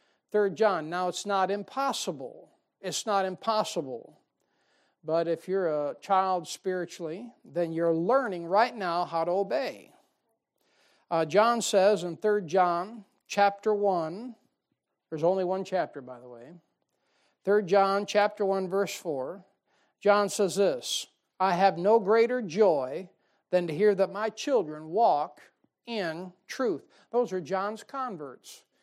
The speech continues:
And you know what they're doing? They're doing right. They're walking in truth. I'm just showing you spiritually as a child, child of God,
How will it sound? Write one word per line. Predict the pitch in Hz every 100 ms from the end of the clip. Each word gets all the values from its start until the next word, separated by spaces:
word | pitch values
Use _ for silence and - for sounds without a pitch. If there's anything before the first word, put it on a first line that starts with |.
| _ _
And | 214
you | 208
know | 220
what | 208
they're | 214 196
doing? | 202 247 294 277 _ _ _ _ _ _
They're | 175
doing | 156 196 202
right. | 302 143 - _ _ _ _
They're | - 190
walking | 180 170 185
in | 196
truth. | - 285 277 160 - _ _ _ _ _
I'm | 226 240
just | 214 -
showing | 254 277 214
you | 165 175 170
spiritually | 160 - 233 294 - 185 165
as | 143
a |
child, | 151 - 233 277 147 151 185
child | - 220 233
of | 160
God, | 147 214 220 180